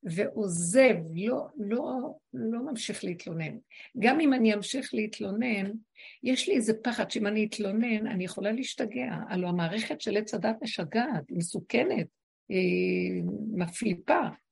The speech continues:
ברגע, זה מסוכן. ואז אנחנו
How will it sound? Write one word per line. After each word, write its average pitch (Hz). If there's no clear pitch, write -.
ברגע, 214
זה 190
מסוכן. 269
ואז 214
אנחנו 220